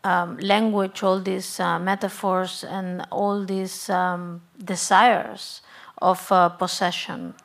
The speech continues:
kind of coincide in a really interesting way. And, uh, and perhaps you can say something more about it, but it's, it's so interesting that it seems obvious that we need to think differently, and that's exactly what cannot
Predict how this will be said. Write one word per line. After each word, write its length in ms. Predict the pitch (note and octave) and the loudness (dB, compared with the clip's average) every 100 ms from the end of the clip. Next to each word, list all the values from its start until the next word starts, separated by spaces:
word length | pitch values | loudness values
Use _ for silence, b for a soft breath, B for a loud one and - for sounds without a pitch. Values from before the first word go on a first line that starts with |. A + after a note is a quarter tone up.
| _ _ - | _ _ -4
kind 240 | G3+ F#3+ | 2 4
of 200 | F3+ - | 2 -2
coincide 800 | - G3+ G3 F3+ - D#3 D3 - | 2 2 2 -2 -2 -2 -2 -6
in 160 | - F#3 | -8 -6
a 80 | F3+ | -4
really 340 | F#3 F3+ F3+ | -6 -6 -6
interesting 920 | F#3 - F3+ E3+ - E3+ E3 - - _ _ _ _ _ - _ A#3+ | -6 -6 -8 -8 -12 -12 -10 -12 -18 _ _ _ _ _ -20 _ -14
way. 580 | F#3 G3+ F#3 - - - - | -2 0 0 -4 -12 -16 -6
And, 340 | F3 F3+ F3 | -4 -4 0
uh, 320 | F#3+ F3+ F3 F3 B B B B B B B B B _ - | 2 2 0 -6 B B B B B B B B B _ -8
and 220 | F#3 G3+ G3 | -4 -2 4
perhaps 260 | G3 G#3+ | 4 4
you 60 | A#3+ | 2
can 180 | G#3+ G3 | -2 -2
say 220 | - G3+ | -4 -6
something 640 | G#3+ A3+ A3+ G#3+ F#3+ F#3 | -2 -4 -2 -4 -4 -6
more 320 | - G3+ A3+ | -2 2 2
about 280 | G#3+ F3+ F3 | 4 2 -2
it, 120 | F#3 F3+ | -8 -6
but 140 | F#3+ | -4
it's, 240 | G3 F#3+ - | -4 -6 -8
it's 180 | G#3 | -8
so 140 | - B3 | 2 4
interesting 540 | C4 C4+ C#4 A#3+ G3+ | 4 2 0 0 2
that 140 | F#3+ G3 | 2 0
it 100 | F#3+ | -4
seems 340 | - B3 A#3 | -2 -2 0
obvious 340 | A#3 A3+ G#3 F#3+ | 0 0 -2 0
that 120 | G3 | -2
we 120 | F#3 | 0
need 280 | G3 G#3 G#3+ | 0 0 -2
to 80 | G#3 | -6
think 420 | - - G#3+ G3+ | -10 -4 -2 -2
differently, 640 | F3 E3+ F#3 F#3+ G#3+ C4 D4 | -4 -6 -6 -4 -4 -4 -4
and 200 | G3+ G3 | -4 2
that's 200 | G3 - | 0 0
exactly 460 | G3 - G3 G#3 G3+ | -8 -2 -2 -2 -2
what 220 | F#3 F#3 | -4 -4
cannot 640 | F#3+ F#3 F#3+ F#3 F#3 - | -6 0 2 0 -2 -16